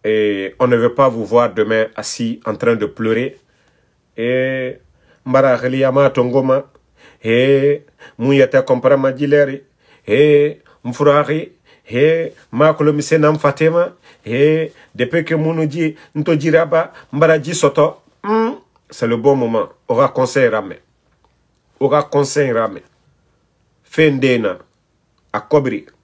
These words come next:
à Mibama, c'est plaisir. Tant Nara, une heure, deux heures, trois heures, à Baragnon. Mais Fouré,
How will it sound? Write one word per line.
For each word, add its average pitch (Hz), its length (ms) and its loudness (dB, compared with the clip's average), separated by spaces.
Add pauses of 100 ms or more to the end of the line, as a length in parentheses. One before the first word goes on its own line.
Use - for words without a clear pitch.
(160)
à 104 120 -10
Mibama, 123 460 0
c'est 147 580 -4 (580)
plaisir. 151 600 2 (1120)
Tant 170 180 4
Nara, 131 500 -2 (520)
une 151 220 4
heure, 131 180 4
deux 135 280 2
heures, 131 160 0
trois 139 360 2
heures, 104 160 -4 (240)
à 101 80 -12
Baragnon. 107 420 -6 (380)
Mais 120 120 -4
Fouré, 123 440 -4